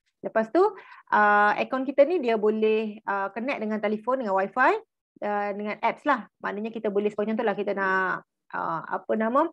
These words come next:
nak on aircon, on the way nak balik rumah tu, nak balik rumah terus nak tidur, nak terus sejuk-sejuk, ah, so kita boleh on daripada apps kita. Ah, macam tu. Lepas tu, ah, dalam masa lima tahun tu, enam bulan sekali Kuku akan datang, ah, servis aircon tu.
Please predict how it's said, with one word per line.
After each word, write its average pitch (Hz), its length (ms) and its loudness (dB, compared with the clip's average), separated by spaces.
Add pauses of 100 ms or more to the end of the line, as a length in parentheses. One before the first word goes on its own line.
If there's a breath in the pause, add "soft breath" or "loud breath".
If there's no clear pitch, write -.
(360)
nak 202 240 -2
on 220 160 2
aircon, 294 400 0 (160)
on 208 80 0
the 214 80 0
way 220 80 -2
nak 208 140 -2
balik 214 180 2
rumah 240 320 -2
tu, 277 80 -4
nak 214 400 -8 (140)
balik 202 260 2
rumah 226 240 0
terus 226 160 2
nak 214 80 0
tidur, 220 320 0
nak 196 160 -2
terus 214 160 -4
sejuk-sejuk, 226 560 2 (320 loud breath)
ah, 165 240 -2
so 302 160 2
kita 220 160 -6
boleh 220 380 0
on 180 320 -2 (240)
daripada 185 560 0
apps - 240 -6
kita. 160 400 -4 (160)
Ah, 160 400 -10
macam 170 240 -8
tu. 170 260 -6 (560 loud breath)
Lepas 214 300 0
tu, 330 400 6
ah, 196 240 4
dalam 214 240 4
masa 240 160 0
lima 254 240 0
tahun 277 260 4
tu, 262 160 2
enam 240 220 -2
bulan 247 180 -2
sekali 269 240 -6
Kuku - 220 -6
akan 208 260 0
datang, 247 280 0 (440)
ah, 190 240 0
servis 226 320 -6
aircon 190 380 -2
tu. 170 260 -2